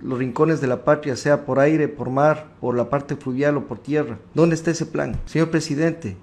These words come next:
ya sabemos lo que usted nos está diciendo aquí. Se mantiene la previsión de circulación de personas naturales de entre provincias de todo el mes de abril. ¿Y cómo esta gente va a proveer a sus familias? Usted nos tiene aquí con toque de queda, perfecto, de tal hora a tal hora. ¿Y por qué no le hace por el número de cédula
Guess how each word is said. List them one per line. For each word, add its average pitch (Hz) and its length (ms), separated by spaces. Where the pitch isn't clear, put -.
ya 156 140
sabemos 165 380
lo 135 60
que - 100
usted - 120
nos 143 140
está 139 220
diciendo 143 340
aquí. 139 300
Se - 160
mantiene 180 320
la 175 100
previsión 170 400
de 170 120
circulación 151 680
de 170 140
personas 165 420
naturales 156 400
de 160 80
entre 139 120
provincias 151 440
de 135 60
todo 151 180
el 151 60
mes 151 140
de 151 60
abril. 143 400
¿Y 123 120
cómo 185 220
esta 175 200
gente 160 400
va 143 140
a 147 120
proveer 139 400
a 143 60
sus 135 200
familias? 127 540
Usted - 220
nos 175 160
tiene 175 200
aquí 165 200
con 151 200
toque 165 240
de 147 140
queda, 180 460
perfecto, 165 480
de 135 100
tal 156 240
hora 160 140
a 151 80
tal 160 160
hora. 160 220
¿Y 139 40
por - 180
qué 196 100
no 185 120
le 165 120
hace 160 180
por 147 160
el 143 80
número 156 260
de 135 100
cédula 170 460